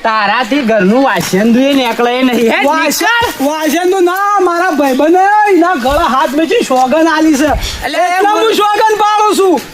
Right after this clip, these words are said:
Speaker 1: તા-
Speaker 2: ના કે હું સમજુ તું આ હુતાન હું સમજુ તું.
Speaker 1: એટલે આવી હું જ
Speaker 2: એટલે
Speaker 1: બધું તો ઘણી ખેંચી નો અહીં ઉપાડી,
Speaker 2: આ
Speaker 1: ઉપાડી.
Speaker 2: ગોમમાં અમાર બેવાનું જ ચાલે પાછા, એ તને કહું.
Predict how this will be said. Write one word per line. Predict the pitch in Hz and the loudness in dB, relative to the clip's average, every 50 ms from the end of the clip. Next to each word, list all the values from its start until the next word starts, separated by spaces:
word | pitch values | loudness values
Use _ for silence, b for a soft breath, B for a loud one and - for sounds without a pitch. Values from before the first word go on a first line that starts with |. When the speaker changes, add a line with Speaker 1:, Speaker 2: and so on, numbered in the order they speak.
| - - - | -14 -8 -4
Speaker 1:
તા- | 254 254 | -2 -2
Speaker 2:
ના | 339 | -2
કે | 381 - 480 415 403 | 0 0 0 0 0
હું | 339 381 440 453 381 | 2 2 2 2 2
સમજુ | - - - - 349 381 427 415 | 2 2 2 0 0 -2 -2 -2
તું | 427 480 427 403 | -2 -4 -4 -2
આ | |
હુતાન | 359 311 330 - - 403 453 381 | -2 -2 -2 -2 -2 -2 -2 0
હું | 320 392 453 415 370 | 0 0 0 0 0
સમજુ | 349 302 240 269 403 466 466 370 | -2 0 0 0 0 -2 -2 -2
તું. | 349 349 294 233 190 - - - - | 0 0 0 0 -2 -4 -8 -8 -6
Speaker 1:
એટલે | 277 302 330 | -4 -4 -2
આવી | 349 349 320 277 277 311 | -4 -4 -4 -4 -2 0
હું | 311 262 285 | 0 0 0
જ | 320 | 0
Speaker 2:
એટલે | 320 311 339 | 0 0 0
Speaker 1:
બધું | 349 381 392 403 415 427 440 427 370 | 0 0 0 -2 0 0 0 -2 -2
તો | - 254 | -2 -2
ઘણી | 269 254 285 302 | -2 -2 -2 -2
ખેંચી | 240 285 311 302 262 254 302 | -2 -2 -2 -2 -2 -2 -2
નો | 311 311 | -2 -2
અહીં | 302 285 302 302 | -2 -2 -2 -2
ઉપાડી, | 294 - - 302 294 294 285 | -2 -2 -2 -4 -2 -2 -2
Speaker 2:
આ | 285 | -2
Speaker 1:
ઉપાડી. | 320 349 370 381 427 415 349 | -2 -2 -2 -2 -2 -2 0
Speaker 2:
ગોમમાં | 240 320 320 349 359 349 370 415 427 415 | 0 2 2 2 2 0 0 0 0 0
અમાર | 381 403 427 415 370 | 0 0 0 0 0
બેવાનું | 349 330 320 302 320 339 359 392 392 | 0 0 2 2 2 2 0 0 -2
જ | 330 | -2
ચાલે | - - 381 370 381 370 370 381 370 | -2 -2 -2 0 0 0 0 0 0
પાછા, | 392 392 392 - 370 381 381 349 | 0 -2 -2 0 -2 -2 0 -2
એ | 349 359 359 370 370 | -2 -2 -2 -2 -2
તને | 339 381 370 370 - | -2 -2 -2 -2 -2
કહું. | - 349 359 349 339 277 240 | 0 0 0 0 0 0 -2